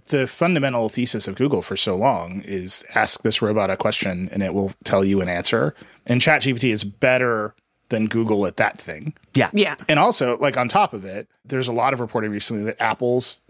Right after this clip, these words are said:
Speaker 1: big search deal with Google that is under scrutiny from various antitrust regulators, that's up for renewal. And Microsoft has somewhat muscled it. God, I mean, if Apple signs with anybody with Google, that would be ridiculous. But
Speaker 3: Bing is so bad.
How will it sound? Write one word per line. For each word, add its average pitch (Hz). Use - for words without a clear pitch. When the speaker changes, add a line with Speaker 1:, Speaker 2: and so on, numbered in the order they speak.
Speaker 1:
big 127
search -
deal 135
with 131
Google 139
that 107
is 110
under 120
scrutiny 127
from 117
various 117
antitrust 120
regulators, 131
that's 127
up 151
for 147
renewal. 113
And 123
Microsoft 117
has 110
somewhat 120
muscled 113
it. 104
God, 104
I -
mean, 139
if 135
Apple 143
signs 101
with -
anybody 92
with 95
Google, 92
that 90
would 90
be 104
ridiculous. 101
But 107
Speaker 3:
Bing -
is 180
so 170
bad. -